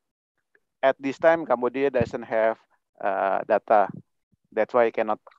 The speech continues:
confirm about that. Uh, but Mister Samtia, uh, Nan-,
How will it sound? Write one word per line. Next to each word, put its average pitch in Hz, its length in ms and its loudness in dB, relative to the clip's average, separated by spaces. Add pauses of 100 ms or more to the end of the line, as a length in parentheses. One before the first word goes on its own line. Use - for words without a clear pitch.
(160)
confirm 110 400 0
about 98 380 -2
that. - 180 -6 (400)
Uh, 117 480 6 (340)
but 139 300 4
Mister 151 260 0
Samtia, 151 480 2 (140)
uh, 139 400 6 (960)
Nan-, 170 320 -2